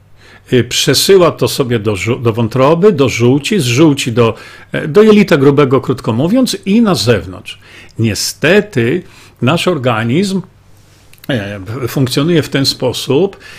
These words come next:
że, y, część żółci wraca z powrotem. I tu zaczyna się problem, dlatego że te toksyny, które są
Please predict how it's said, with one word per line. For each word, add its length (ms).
że, 540
y, 280
część 480
żółci 720
wraca 680
z 140
powrotem. 760
I 140
tu 220
zaczyna 400
się 140
problem, 520
dlatego 460
że 520
te 120
toksyny, 840
które 340
są 560